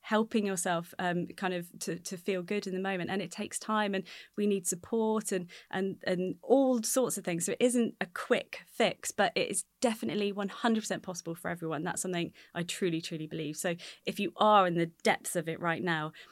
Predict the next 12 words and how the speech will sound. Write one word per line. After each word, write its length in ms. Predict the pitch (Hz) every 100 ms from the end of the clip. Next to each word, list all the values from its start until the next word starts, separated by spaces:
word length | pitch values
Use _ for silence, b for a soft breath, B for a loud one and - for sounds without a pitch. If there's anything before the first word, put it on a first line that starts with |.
| B B -
it 160 | 190 -
is 220 | 202 -
possible. 580 | 214 202 180 113 98 -
And 240 | 180 180 175 B B _ -
through 240 | - 226
the 80 | 196
practice 380 | - 220 - 185
of 60 | 196
manifesting, 440 | 190 175 175 170
it's 100 | 175
almost 340 | 214 214 196 196
like 300 | 175 -